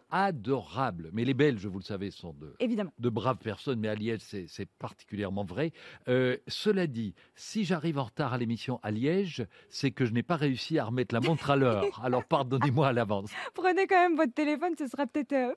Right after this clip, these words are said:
Speaker 2: plus simple. Philippe, on va terminer, euh, ce débrief, comme à chaque fois, par votre actualité, parce que vous pouvez nous préparer pour deux mille vingt-trois.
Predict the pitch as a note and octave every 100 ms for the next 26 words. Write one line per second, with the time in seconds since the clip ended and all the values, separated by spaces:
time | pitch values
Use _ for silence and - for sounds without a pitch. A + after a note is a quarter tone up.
0 | - C4 C#4 D4 C4+ A3+ - - - -
1 | D4+ E4+ F4 D4 C4+ C#4 C4 C4+ D4 D4
2 | B3 - - - - D4+ D4+ C#4 C4+ D4+
3 | E4 - - - - C#4 C4+ C4 C4+ A#3+
4 | C4 C4+ B3+ A3+ A3 G#3+ - B3 - B3+
5 | A3 C4+ C#4+ B3+ - C4 A#3+ B3 B3+ A#3+
6 | - C4+ C4 D4 B3+ B3+ A#3+ A3+ C4+ C4
7 | A#3+ B3 B3 A#3+ B3 - F4 G#4+